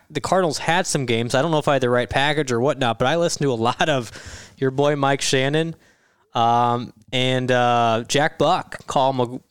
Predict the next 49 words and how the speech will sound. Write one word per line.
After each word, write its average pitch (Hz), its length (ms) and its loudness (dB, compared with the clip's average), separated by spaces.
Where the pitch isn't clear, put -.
call 135 160 0
Cardinals 143 460 0
games. 101 280 0
And 110 100 0
so 135 80 2
I, 135 240 2
I 127 60 2
followed 147 380 2
that 127 260 0
summer 135 340 0
vividly, 127 560 2
and 120 100 0
then 110 120 -2
Sosa 135 600 2
kinda 151 240 0
came 139 220 0
out 131 100 2
of 113 80 -2
nowhere 127 320 2
at 127 120 0
the 127 80 0
time, 120 420 0
and 117 80 0
it 123 100 0
was 120 300 -2
back 131 240 0
and 127 100 0
forth. 139 380 0
And 117 180 -4
I 135 80 2
was 160 120 2
just 170 100 -2
thinking 185 180 0
about 165 200 0
this 151 120 -4
today. 156 140 2
I 143 40 4
was 123 100 -2
te-, - 100 0
texting 147 420 0
with 143 160 0
my, 117 280 0
my 120 160 0
dad 127 260 2
and 117 140 -2
brothers. 123 480 0
We 135 240 0
went 139 300 0
to 117 480 0